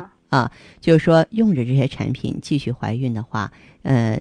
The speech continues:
Speaker 2: 对胎儿不会有任何的影响，反倒是能够保证你气血充足的供应，还有呢，就是健康成熟的卵子。
Speaker 1: 嗯，嗯，嗯。
Speaker 2: 嗯。
Speaker 1: 那你说我还要不要去医院做个检查什么的呀？
Speaker 2: 呃，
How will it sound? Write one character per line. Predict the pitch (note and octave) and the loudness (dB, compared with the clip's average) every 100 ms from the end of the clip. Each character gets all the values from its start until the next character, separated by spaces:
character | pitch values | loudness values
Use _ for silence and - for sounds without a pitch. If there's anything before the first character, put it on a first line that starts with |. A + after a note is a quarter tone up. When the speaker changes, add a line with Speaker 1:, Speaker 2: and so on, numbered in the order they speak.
| - | -4
Speaker 2:
对 | - C#3+ | 0 0
胎 | - D3+ | 0 -2
儿 | C#3 | -2
不 | - | -2
会 | C3 C3+ | -4 -4
有 | A2+ | -2
任 | B2+ C3 | -2 -2
何 | C3+ A#2 | -2 -4
的 | A2+ | -4
影 | A2 A2+ | -4 -4
响， | - A2 - - | -4 -4 -4 -4
反 | A#2+ B2 | -4 -2
倒 | E3+ C#3+ | -2 -4
是 | - B2 | -2 -4
能 | A2+ B2+ | -4 -4
够 | C3+ A#2+ | -6 -6
保 | B2+ A2+ | -6 -6
证 | A2+ B2+ A#2+ | -4 -4 -4
你 | A2 | -6
气 | - - | -6 -6
血 | C3+ A#2 | -4 -6
充 | - - C#3 | -6 -6 -6
足 | C#3+ A2+ A#2 | -6 -8 -8
的 | A#2 | -8
供 | - C3 | -6 -6
应， | C3+ B2 - - - - | -4 -6 -8 -14 -20 -12
还 | - C3 | 2 4
有 | D3+ - | 4 2
呢， | A#2+ | -2
就 | - B2 | -2 -4
是 | - B2 - - _ _ _ _ | -4 -4 -4 -8 _ _ _ _
健 | - D#3 B2+ | 2 2 2
康 | - D3 | 0 -2
成 | - A#2+ | -2 -6
熟 | B2+ B2+ | -6 -6
的 | A#2+ | -6
卵 | A#2 G#2+ A#2 | -6 -6 -6
子。 | - A#2 - - _ _ _ _ - | -8 -10 -12 -16 _ _ _ _ -20
Speaker 1:
嗯， | G3 F#3 - | -18 -18 -18
嗯， | F3+ F3 F#3 | -20 -20 -20
嗯。 | F#3+ F3+ | -20 -8
Speaker 2:
嗯。 | F3 C#3+ | 2 4
Speaker 1:
那 | C#4 | 2
你 | A#3+ | -2
说 | A#3+ D4 | -4 -2
我 | G#3 | -2
还 | F#3+ G#3+ | -4 -4
要 | C4+ | -6
不 | A3 | -6
要 | A#3+ | -8
去 | - B3 | -10 -12
医 | |
院 | B3 | -10
做 | B3 | -10
个 | A#3+ | -10
检 | A#3 - - | -12 -16 -14
查 | - | -16
什 | C4 | -16
么 | F3 | -20
的 | D#3 | -20
呀？ | - - _ - - _ - _ - | -20 -20 _ -20 -20 _ -20 _ -8
Speaker 2:
呃， | D#3+ E3 D3 C#3 C3+ | 0 4 4 4 2